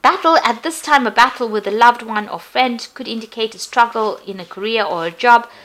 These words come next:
may lead to an ending, possibly a battle within oneself. Seek peace through pa-, prayer and meditation.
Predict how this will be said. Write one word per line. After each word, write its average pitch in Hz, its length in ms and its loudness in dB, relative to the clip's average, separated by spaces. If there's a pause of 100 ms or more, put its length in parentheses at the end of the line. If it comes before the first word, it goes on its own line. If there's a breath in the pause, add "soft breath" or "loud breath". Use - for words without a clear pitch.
(220 loud breath)
may 233 220 -2
lead 208 400 -10
to - 460 -12
an 180 200 -10
ending, 175 540 -16
possibly 202 480 -6
a 165 60 -6
battle 190 480 -6
within 196 280 -8
oneself. 202 560 -2 (240 loud breath)
Seek - 440 -10
peace - 320 -8
through - 180 -12
pa-, 202 340 -2
prayer 226 360 2
and 180 120 -6
meditation. 175 600 -6